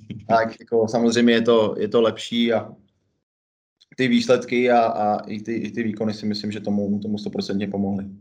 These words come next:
Speaker 1: Eh, já si troufnu říct, že, že na tom postupu do osmifinále jste měl velký podíl práce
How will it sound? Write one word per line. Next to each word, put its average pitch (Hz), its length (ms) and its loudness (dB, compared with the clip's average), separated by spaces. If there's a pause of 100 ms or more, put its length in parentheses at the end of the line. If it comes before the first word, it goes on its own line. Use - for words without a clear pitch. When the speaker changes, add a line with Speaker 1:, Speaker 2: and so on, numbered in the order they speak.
(560)
Speaker 1:
Eh, 104 280 0
já 110 100 2
si 135 120 0
troufnu 139 300 4
říct, 123 160 -2
že, 135 340 4
že 123 100 0
na 117 60 -2
tom 131 140 -2
postupu 123 360 -4
do 117 80 0
osmifinále 120 560 -2
jste 123 160 -4
měl 127 340 2
velký 120 260 2
podíl 120 260 0
práce 104 460 2